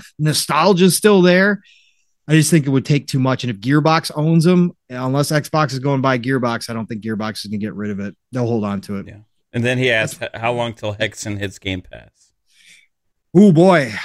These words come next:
Speaker 1: Uh,
Speaker 2: Will they make Hexen? I don't know.
Speaker 1: Yes.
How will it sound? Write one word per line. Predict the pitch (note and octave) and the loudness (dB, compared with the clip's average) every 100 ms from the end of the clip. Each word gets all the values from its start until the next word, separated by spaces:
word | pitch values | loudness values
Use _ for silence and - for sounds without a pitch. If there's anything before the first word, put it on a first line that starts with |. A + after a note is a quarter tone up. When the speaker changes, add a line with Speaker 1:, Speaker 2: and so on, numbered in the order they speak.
| D#3 | -6
Speaker 1:
Uh, | D#3+ D#3+ D#3+ D#3+ D#3 C#3 | 0 2 2 2 2 0
Speaker 2:
Will | A2 | 0
they | A2+ | -2
make | G#2+ G#2 A#2+ - | -2 -4 -6 -8
Hexen? | D2+ - _ A#1 | -10 -10 _ -20
I | B1 | -20
don't | E2 E2+ | -18 -18
know. | F2+ A#2+ | -18 -2
Speaker 1:
Yes. | D#3 D#3 A#2+ - - - | 0 2 -2 -6 -8 -8